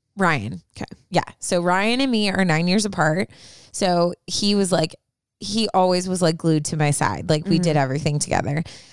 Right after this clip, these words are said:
Speaker 1: Um, and so he was like,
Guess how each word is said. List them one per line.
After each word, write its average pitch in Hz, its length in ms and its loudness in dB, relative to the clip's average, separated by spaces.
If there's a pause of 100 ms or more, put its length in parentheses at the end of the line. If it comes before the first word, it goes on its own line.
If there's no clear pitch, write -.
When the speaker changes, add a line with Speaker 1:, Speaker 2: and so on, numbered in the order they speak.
(140)
Speaker 1:
Um, 160 460 0 (300)
and 185 240 2
so 170 540 0 (280)
he 220 480 0
was 196 240 -2
like, 165 240 2